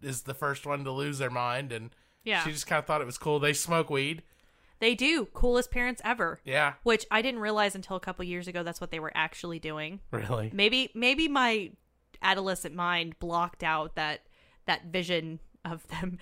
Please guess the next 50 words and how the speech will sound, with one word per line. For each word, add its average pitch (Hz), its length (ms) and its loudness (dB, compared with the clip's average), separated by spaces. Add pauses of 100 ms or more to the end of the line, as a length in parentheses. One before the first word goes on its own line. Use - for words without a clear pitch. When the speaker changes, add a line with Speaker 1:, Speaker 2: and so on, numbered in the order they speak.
Speaker 2:
<laughs> - 140 -14
Maybe 220 220 6
I 226 40 0
thought 214 160 6
it 185 80 0
was 175 120 -6
cigarettes, 190 500 -2
but - 180 0
as 202 220 6
I 208 100 6
got, 190 300 4 (800)
being 233 260 2
an 208 80 0
adult 190 320 2
and 196 80 -4
watching 180 260 -2
it, 180 100 0
I'm 175 120 -2
like, 185 220 -4
"They 277 120 -8
are 370 100 -6
totally 180 520 -6
smoking 220 460 -2
Speaker 1:
Yeah. 220 40 -8
Speaker 2:
weed. 254 160 -4
Like, 175 160 -2
they 247 120 2
are 226 120 2
toking 208 500 -2
it 254 120 0
up." 277 400 0
Speaker 1:
Yeah, 135 280 4
they 135 140 4
are. 131 320 4 (400)
They 165 100 8
don't 202 160 8
give 180 160 6
a 147 60 4
shit 185 320 6
either. 147 460 4
Robbie 175 320 10
comes 165 280 4
in 156 100 0
the 143 80 4
room 151 300 6
and 135 140 -2
she's 143 240 -4
just 156 220 -2
like, 135 320 2
uh, 120 200 2